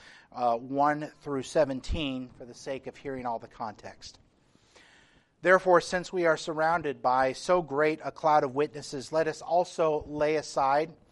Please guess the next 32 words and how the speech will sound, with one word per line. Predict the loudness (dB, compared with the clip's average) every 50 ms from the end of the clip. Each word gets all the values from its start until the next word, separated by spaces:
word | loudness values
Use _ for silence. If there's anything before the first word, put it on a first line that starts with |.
| -20 _ _ _ _ _ _ _ _ _ -20 -18 -6
every | -2 -2 0 0 -2
weight | 0 2 2 2 2 2 0 -2
and | -6 -6 -6
sin | -6 -2 2 2 2 2 0
which | -4 -6 -6 -10 -12
clings | -6 -4 -4 -4 -4 -4
so | -4 -2 -4
closely, | -2 -4 -4 -4 -4 -4 -4 -6 -8 -8 -8 -10 -12 _ _ _ _ _ -20 -20 -18 -14
and | -4 4 6
let | 6 6
us | 6 2 -2 2
run | 4 4 4 4
with | 2 -2 -2 -4
endurance | -6 -4 -2 0 2 2 2 0 -2 -4
the | -6 -4
race | -2 0 2 2 0 0 -2 -2
that | 0 0 0
is | -2 -2
set | -2 -2 -2 -2 -4 -8
before | -16 -12 -8 -4 -2 -2 -2 -2
us, | -4 -8 -12 -18 -20 -20 -20 -20 -20 -20 -16 -4 0
looking | 0 0 0 -2 -6 -8
to | -8 -8
Jesus, | -8 -6 -6 -6 -4 -4 -4 -6 -8 -8 -8
the | -8 -10 -6
founder | -2 0 2 2 2 2 2 0
and | -2 -4 -6 -8
perfect-, | -8 -10 -4 -2 0 0 0 -2 -6
perfecter | -10 -10 -2 0 0 0 0 -2 -4 -6 -2
of | -2 0 2 4
our | 4 4 2
faith, | 2 0 -2 -2 -2 -4 -6 -10